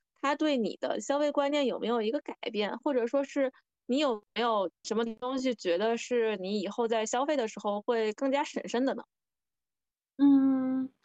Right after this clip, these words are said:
Speaker 2: 其实我有一种感觉，可能我道理都懂了，在后面并不能改变太多，但是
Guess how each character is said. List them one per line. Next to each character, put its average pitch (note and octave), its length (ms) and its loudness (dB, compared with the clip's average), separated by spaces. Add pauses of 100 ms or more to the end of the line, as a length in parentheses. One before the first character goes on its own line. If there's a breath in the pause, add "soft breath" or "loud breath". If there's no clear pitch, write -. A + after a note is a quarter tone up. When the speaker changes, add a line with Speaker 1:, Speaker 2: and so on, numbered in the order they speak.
(160)
Speaker 2:
其 D#4+ 180 8
实 D#4+ 220 8
我 C#4 240 10
有 B3+ 240 10
一 B3+ 160 4
种 A3+ 220 4
感 G3 240 4
觉， F#3+ 200 4
可 G3 200 4
能 G#3+ 240 4
我 G#3+ 100 6
道 B3+ 240 8
理 G#3 140 6
都 B3 240 4
懂 F#3 320 4
了， E3+ 220 0 (360 soft breath)
在 B3 240 10
后 D4 240 10
面 A3 280 6
并 C4 220 8
不 G#3+ 140 4
能 G3 340 2 (600)
改 F3+ 160 6
变 A#3 220 4
太 C4 220 6
多， E4+ 420 8 (320 loud breath)
但 F#4 220 6
是 F4 500 0